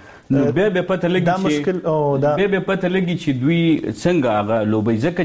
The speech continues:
Speaker 1: چې، آه، وختي سهار موږ پر دې باندې بحث کوو چې نوروز منګل خپله دا خبره کوله چې شارټ بال افغان، آه، لوبغاړي سم نشي لوبولی.
Speaker 2: هم.
Speaker 1: هغه خپله ده،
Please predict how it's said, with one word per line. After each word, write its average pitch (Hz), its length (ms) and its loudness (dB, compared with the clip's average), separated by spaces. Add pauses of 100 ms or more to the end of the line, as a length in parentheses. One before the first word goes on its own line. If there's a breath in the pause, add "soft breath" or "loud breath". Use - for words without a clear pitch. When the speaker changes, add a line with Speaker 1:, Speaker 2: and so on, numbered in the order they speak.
Speaker 1:
چې، 147 200 0 (520 loud breath)
آه، 107 240 0 (100)
وختي 123 380 0
سهار 147 300 0
موږ 160 220 2
پر 123 160 0
دې 139 160 0
باندې 113 120 0
بحث 104 280 0
کوو 113 140 0
چې 104 400 -4
نوروز 110 280 0
منګل 127 280 0
خپله 151 280 0
دا 110 120 -2
خبره 104 300 -2
کوله 123 280 -4
چې - 180 -8
شارټ 160 440 -2
بال 143 260 0
افغان، 123 500 -2
آه، 117 280 0 (160)
لوبغاړي 113 840 -2
سم 120 120 0
نشي 135 240 0
لوبولی. 90 520 -4 (120)
Speaker 2:
هم. 120 380 -4
Speaker 1:
هغه 107 160 -2
خپله 123 320 -2
ده، 98 240 0